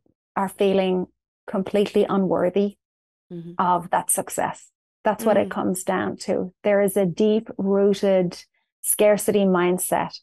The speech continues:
Speaker 1: of not being enough or not having enough,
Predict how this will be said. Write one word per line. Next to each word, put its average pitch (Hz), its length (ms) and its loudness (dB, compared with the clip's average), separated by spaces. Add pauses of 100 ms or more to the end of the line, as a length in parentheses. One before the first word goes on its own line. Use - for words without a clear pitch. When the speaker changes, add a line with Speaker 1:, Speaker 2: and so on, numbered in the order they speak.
Speaker 1:
of 175 320 -2
not 185 380 0
being 196 260 2
enough 190 360 0
or 190 80 -2
not 170 180 -4
having 180 380 -4
enough, 214 340 -2